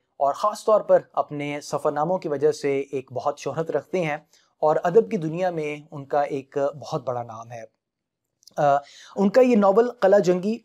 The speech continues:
अ, का उन्वान जो है, कला जंगी बुनियादी तौर पर, अ, शुमाली अफ़गानिस्तान में,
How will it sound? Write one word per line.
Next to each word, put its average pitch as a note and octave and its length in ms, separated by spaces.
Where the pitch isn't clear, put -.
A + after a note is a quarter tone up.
अ, E3 120
का F3+ 60
उन्वान F#3+ 580
जो F3+ 140
है, D#3 300
कला G3 160
जंगी A3+ 300
बुनियादी F#3+ 380
तौर F#3 220
पर, F#3 280
अ, D3+ 120
शुमाली E3 540
अफ़गानिस्तान D3 720
में, D3 340